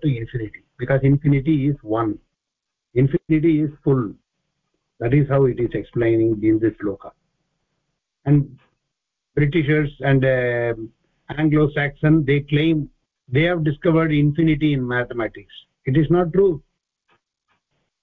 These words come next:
And thousands of years back, this shlokam clearly defines infinity. Purnam is infinity.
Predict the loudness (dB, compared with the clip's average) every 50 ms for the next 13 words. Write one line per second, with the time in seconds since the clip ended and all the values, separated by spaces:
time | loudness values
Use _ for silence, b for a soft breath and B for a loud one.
0 | _ _ _ _ _ _ _ _ _ _ _ _ 2 2 2 0 0 2 2 4
1 | 4 2 0 0 -2 -2 0 0 0 0 -2 -2 -4 -2 -2 0 -2 -2 -6 _
2 | _ _ _ _ _ 0 0 0 0 0 0 0 0 2 0 0 0 0 0 -2
3 | -10 _ _ _ _ -4 -2 0 0 0 0 0 -2 0 0 -2 -4 -4 -2 0
4 | 0 0 0 0 -2 -2 0 0 0 0 2 0 0 0 -2 -4 -12 -20 _ _
5 | _ _ _ _ _ _ _ _ _ _ _ _ _ _ _ _ _ _ _ _
6 | _ _ _ _ _ _ _ _ _ _ _ _ _ _ _ _ _ _ _ _
7 | _ _ _ _ _ _ 0 0 0 2 0 -2 -4 -6 -6 -8 -6 -4 -2 -2
8 | 0 2 0 0 0 2 0 0 0 -2 -6 -10 -12